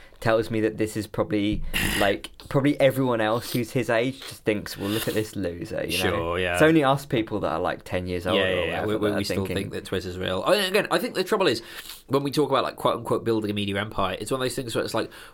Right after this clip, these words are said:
Speaker 2: but what does that actually mean? Like, as with so many of these things, like, the internet allows things to be, like, Potemkin operations that are really, like,
Speaker 1: That's it, right?
Speaker 2: uh, w-, you know, you, like, like,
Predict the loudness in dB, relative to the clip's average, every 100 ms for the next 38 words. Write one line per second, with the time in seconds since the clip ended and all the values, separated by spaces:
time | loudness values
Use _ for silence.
0 | -2 2 2 4 4 2 0 -4 -4 -2
1 | -2 -2 -8 -4 0 2 2 2 2 2
2 | 2 2 0 0 0 -4 -4 -6 -4 -4
3 | -2 0 -2 -2 -2 0 0 0 -2 -4
4 | -4 -4 0 0 -2 -6 -4 -4 -2 -2
5 | -2 0 0 -2 -4 -8 -6 -4 0 2
6 | 2 2 2 2 2 0 2 2 4 2
7 | 0 -2 -6 -2 0 0 -2 -2 0 -2
8 | -4 0 0 2 -2 -2 -12